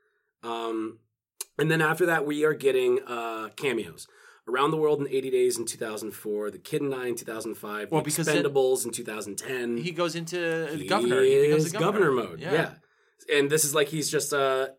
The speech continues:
Speaker 1: really, he doesn't come back until,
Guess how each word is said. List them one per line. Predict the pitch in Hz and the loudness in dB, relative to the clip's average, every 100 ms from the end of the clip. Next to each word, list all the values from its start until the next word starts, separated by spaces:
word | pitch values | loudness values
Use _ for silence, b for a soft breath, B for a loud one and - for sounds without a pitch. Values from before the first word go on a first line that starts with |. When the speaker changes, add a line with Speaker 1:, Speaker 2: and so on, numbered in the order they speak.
| _ | _
Speaker 1:
really, | 151 147 143 165 185 | -18 -6 0 4 4
he | 160 | 2
doesn't | 156 160 175 | 0 0 0
come | 170 | -2
back | 147 139 143 | -2 -4 -4
until, | 139 135 131 127 127 123 120 | -4 -2 0 0 0 0 -2